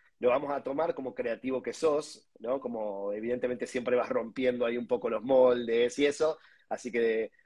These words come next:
vamos a dejarle a, al próximo compañero o compañera de Metricool encargado de hacer la entrevista estas dos opciones para ver según qué perfil, o de última que le haga las dos.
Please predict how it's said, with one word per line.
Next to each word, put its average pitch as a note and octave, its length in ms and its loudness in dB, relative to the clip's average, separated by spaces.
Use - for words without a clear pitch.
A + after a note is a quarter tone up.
vamos B2 320 -2
a B2+ 180 4
dejarle B2 440 -4
a, G2+ 140 -10
al F#2+ 220 -10
próximo A2 920 2
compañero A2+ 400 0
o - 20 -2
compañera G#2+ 320 2
de A#2 60 4
Metricool A#2+ 540 0
encargado G#2 320 -6
de A2+ 40 0
hacer A#2+ 160 0
la A#2+ 60 2
entrevista D3+ 560 2
estas B2 260 -2
dos B2 100 4
opciones F3+ 360 -2
para A#2+ 220 -2
ver B2+ 140 0
según C3+ 480 -4
qué C#3+ 120 -4
perfil, C3+ 280 -8
o A#2+ 80 -4
de B2 80 -2
última F3 300 -6
que G#2 80 -8
le G#2+ 60 -6
haga G#2 120 -6
las F2+ 140 -16
dos. - 400 -12